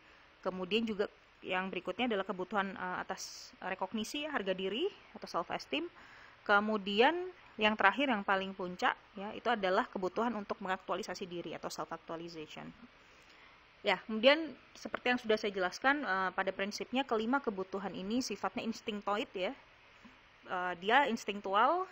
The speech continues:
eh, hampir mirip dengan apa yang dibayangkan oleh Freud ya. Jadi sifatnya sesuatu yang diwariskan ya. Nah, kemudian, eh, hierarki kebutuhan ini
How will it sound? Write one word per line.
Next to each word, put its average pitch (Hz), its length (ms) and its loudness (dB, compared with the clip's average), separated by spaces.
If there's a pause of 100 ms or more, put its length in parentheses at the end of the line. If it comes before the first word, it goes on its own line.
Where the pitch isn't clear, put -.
(280)
eh, 165 920 -4 (340)
hampir 302 320 2
mirip 262 320 0
dengan 196 400 -2
apa - 240 4
yang 262 80 2
dibayangkan 202 400 2
oleh 226 160 0
Freud 220 320 4
ya. 196 240 -4
Jadi 220 160 -6
sifatnya 240 480 0 (400)
sesuatu 202 320 0
yang 208 240 0 (160)
diwariskan 214 800 -2
ya. 214 160 -10 (2250)
Nah, 220 240 8
kemudian, 233 480 4 (1200)
eh, 208 160 4
hierarki 226 400 4
kebutuhan 202 480 0
ini 233 400 -4